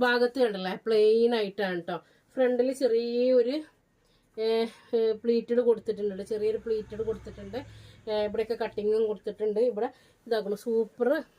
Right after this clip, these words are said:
ആയിട്ട് നെക്ക് ഡിസൈനും കൊടുത്തിട്ടുണ്ട്. ഇരുന്നൂറ്റി എൺപത് രൂപയാണ് റേറ്റ് വരുന്നത്.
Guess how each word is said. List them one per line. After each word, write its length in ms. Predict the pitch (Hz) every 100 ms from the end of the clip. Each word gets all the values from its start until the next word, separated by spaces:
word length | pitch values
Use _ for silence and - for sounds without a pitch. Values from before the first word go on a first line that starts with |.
| _ _ _ _ _ _
ആയിട്ട് 360 | 202 214 190 277 - 254
നെക്ക് 180 | 214 214
ഡിസൈനും 340 | 214 233 220 220
കൊടുത്തിട്ടുണ്ട്. 420 | 214 208 196 214 247 - _ -
ഇരുന്നൂറ്റി 500 | 277 277 285 269 302 - 254
എൺപത് 320 | 247 247 254 262
രൂപയാണ് 400 | 240 226 226 247 262
റേറ്റ് 260 | 220 - 247 233
വരുന്നത്. 320 | 208 208